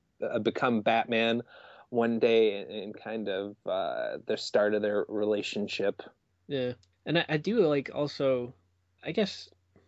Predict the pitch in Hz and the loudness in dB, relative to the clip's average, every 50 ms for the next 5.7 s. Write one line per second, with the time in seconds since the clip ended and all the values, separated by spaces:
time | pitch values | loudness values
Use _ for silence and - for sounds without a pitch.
0 | _ _ _ _ _ _ - - 165 160 135 113 110 - - 113 120 117 117 120 | _ _ _ _ _ _ -4 -2 0 0 0 -2 -4 -4 -4 -4 -4 -4 -4 -2
1 | 120 123 127 120 - - - - - - 160 139 135 131 - - 156 151 131 135 | -2 -2 -2 -2 -4 -10 -16 -14 -10 -6 -2 -2 -2 -2 2 4 4 4 6 4
2 | 135 123 120 117 113 117 117 117 - 131 120 - 135 131 127 120 160 151 147 156 | 4 4 4 4 2 2 0 0 -2 -4 -4 -2 0 0 2 2 4 4 4 2
3 | 151 - 160 147 - - 107 - - - 127 120 117 - - - - 139 131 131 | 2 2 2 0 0 -2 -4 -4 -2 0 0 0 0 -2 -4 -2 0 0 2 4
4 | 127 127 - - - - - - - _ _ _ _ _ - - - 156 147 139 | 2 2 0 -4 -12 -18 -20 -20 -20 _ _ _ _ _ -12 -6 -2 0 2 2
5 | 131 135 135 135 135 131 127 120 127 127 120 113 113 | 2 4 4 4 4 4 4 2 0 -4 -6 -6 -8